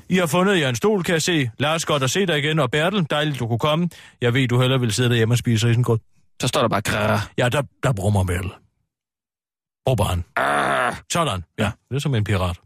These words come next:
Speaker 2: Ja.
Speaker 1: Men det,
Speaker 2: Ja.
Speaker 1: og så siger jeg, "Men det er rigtig vigtigt arbejde, du laver her, Bertel." Og så kan jeg se, Lars, han siger noget. "Ja, Lars, hvad vil du gerne sige?" siger terapeuten.
Speaker 2: Så er jeg også Lars
Speaker 1: Nu er du Lars Løkke.
Speaker 2: Lars Løkke. Jeg gider altså ikke at være med til det her, hvis det er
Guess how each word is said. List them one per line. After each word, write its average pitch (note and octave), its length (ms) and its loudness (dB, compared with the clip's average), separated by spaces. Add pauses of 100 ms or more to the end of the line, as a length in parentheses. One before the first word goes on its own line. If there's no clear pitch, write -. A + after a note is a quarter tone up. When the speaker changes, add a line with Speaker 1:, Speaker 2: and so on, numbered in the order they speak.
(100)
Speaker 2:
Ja. A#2 140 2 (600)
Speaker 1:
Men - 160 0
det, G3 100 0 (160)
Speaker 2:
Ja. A2 100 -2 (400)
Speaker 1:
og C#3 100 0
så D3+ 80 0
siger C3 220 0
jeg, A#2 280 0
"Men D3+ 160 0
det F3+ 140 2
er D#3+ 80 0
rigtig E3 340 0
vigtigt E3+ 300 2
arbejde, E3+ 380 2
du C3+ 100 -2
laver B2+ 300 2
her, A2+ 220 0
Bertel." F#2+ 340 -2 (140)
Og C3+ 100 0
så A3+ 160 0 (100)
kan F#3+ 80 0
jeg D#3+ 80 0
se, D#3+ 140 0
Lars, B2 260 0
han A#2+ 120 -2
siger A#2+ 120 0
noget. G#2+ 260 2
"Ja, F#3 140 2
Lars, E3 280 0
hvad G3+ 180 0
vil G3 100 -2
du F3 140 0
gerne B2+ 200 0
sige?" G2+ 240 -2
siger G2 160 0
terapeuten. F#2+ 300 0
Speaker 2:
Så D3 60 0
er D3 40 0
jeg C3+ 80 0
også E3+ 340 -2
Lars A2 500 -2
Speaker 1:
Nu F#3+ 60 2
er A#3+ 40 4
du F3+ 100 2
Lars G2 220 0
Løkke. G#2+ 140 0
Speaker 2:
Lars A2+ 160 2
Løkke. A2 280 0 (1120)
Jeg - 100 -6
gider G#2 220 0
altså G2+ 200 -2
ikke G#2+ 140 0
at G#2 220 0
være G#2 140 -2
med G#2+ 160 -2
til A2 300 0
det A2+ 120 0
her, G#2 180 2
hvis - 340 -4
det G#2 200 2
er G#2 100 -2